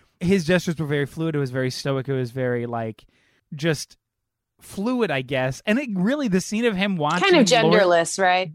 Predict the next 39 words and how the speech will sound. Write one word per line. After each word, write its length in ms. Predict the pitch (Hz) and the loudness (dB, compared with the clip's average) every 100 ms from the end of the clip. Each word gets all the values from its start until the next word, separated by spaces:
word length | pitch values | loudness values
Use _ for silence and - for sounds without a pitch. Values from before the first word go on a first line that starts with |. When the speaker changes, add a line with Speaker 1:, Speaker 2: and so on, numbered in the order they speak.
| - - - | -16 -16 -8
Speaker 1:
A 40 | |
little 240 | 240 359 392 | -2 -2 -2
genderless, 680 | 175 202 285 254 208 196 175 | -2 -2 -2 -2 -2 -4 -4
but, 140 | 185 | -4
like, 180 | 185 180 | -4 -4
in 80 | 185 | -4
a 80 | |
way 240 | 170 160 180 | -2 -2 -2
that 100 | 226 | 0
Speaker 2:
Yeah. 180 | 214 185 | -2 -2
Speaker 1:
feels 200 | 175 156 | -2 0
very 240 | 160 170 | 0 0
perform-, 540 | - 160 - 151 170 165 | -2 -6 -4 -4 -4 -6
like, 300 | 147 156 143 - _ _ _ _ _ - | -2 -2 -4 -14 _ _ _ _ _ -10
genderless 640 | 147 202 233 247 226 214 | -4 -2 -2 -4 -4 -4
with 280 | 190 170 175 - | -6 -6 -6 -6
the 180 | 151 | -8
mask 520 | 151 147 139 143 - - | -6 -4 -4 -4 -6 -10
of 280 | 139 135 117 | -4 -4 -4
maleness. 840 | 123 127 120 117 107 98 - - _ _ _ _ - | -6 -6 -6 -6 -8 -12 -20 -20 _ _ _ _ -4
Like, 340 | 139 123 - _ _ | -2 -4 -8 _ _
Speaker 2:
Yeah, 180 | 196 170 | -4 -2
Speaker 1:
a 40 | |
lit-, 180 | 170 180 | 0 0
Speaker 2:
yeah, 100 | 185 | 2
Speaker 1:
a 20 | 170 | 2
Speaker 2:
yeah, 80 | 165 | 0
Speaker 1:
literal 300 | 185 185 165 | 0 0 0
Speaker 2:
yeah. 60 | |
Speaker 1:
mask, 600 | 156 143 147 131 127 - | -2 -2 -2 -4 -6 -12
M 180 | - 143 | -10 -8
A 140 | 135 127 | -6 -6
S 160 | 123 | -4
C, 60 | 175 160 131 113 | -2 -2 -2 -8
Speaker 2:
Yeah. 60 | 101 | -10
Speaker 1:
right? 340 | 113 113 110 _ _ _ - | -10 -10 -12 _ _ _ -6
Like, 160 | 175 180 | -4 0
it 120 | 226 | 2
was, 340 | 226 208 160 | 4 4 2